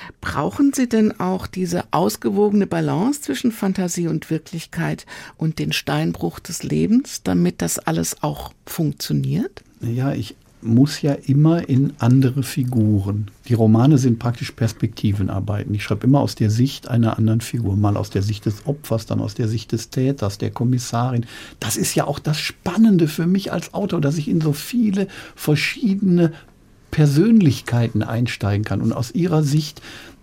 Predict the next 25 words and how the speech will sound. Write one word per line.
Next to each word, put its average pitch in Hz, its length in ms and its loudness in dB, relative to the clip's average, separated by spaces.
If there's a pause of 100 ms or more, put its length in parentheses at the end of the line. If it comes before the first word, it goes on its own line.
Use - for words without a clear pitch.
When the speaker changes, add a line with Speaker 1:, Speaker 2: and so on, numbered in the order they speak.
Speaker 2:
die 147 160 4
Welt 170 300 6
sehen 101 320 2
kann. 104 180 -2
Und 117 140 -2
dann 117 120 4
muss 151 240 2
man 156 160 2
sich 117 180 0
selber 156 640 -2
sehr 151 260 0
zurücknehmen, 180 840 0
um 156 180 0
der 143 180 0
andere 160 400 0
zu 151 280 -4
werden. 127 440 -2 (640)
Das 123 180 0
geht 156 220 0
so 156 180 0
weit, 143 220 0
dass 151 120 -4
ich - 120 -8
zum 139 240 -2
Beispiel, 143 500 0